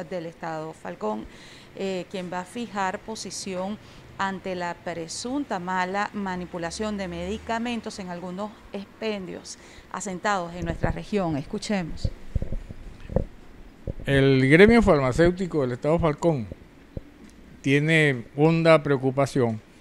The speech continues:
Speaker 2: por la posible, por el posible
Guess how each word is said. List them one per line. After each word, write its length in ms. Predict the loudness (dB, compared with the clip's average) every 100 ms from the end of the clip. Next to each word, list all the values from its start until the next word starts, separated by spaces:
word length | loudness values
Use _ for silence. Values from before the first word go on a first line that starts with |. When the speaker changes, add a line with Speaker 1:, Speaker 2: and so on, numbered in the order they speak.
| -20 -20 -18 -6
Speaker 2:
por 260 | -2 0 2
la 260 | 2 2
posible, 1400 | 0 -2 0 2 2 4 6 8 8 8 6 2 -2 -8 -16 -20 -20 -20 -20 -20 -20 -20 -20 -18 -2
por 140 | 0
el 80 | 0
posible 840 | 2 2 6 8 8 6 2 0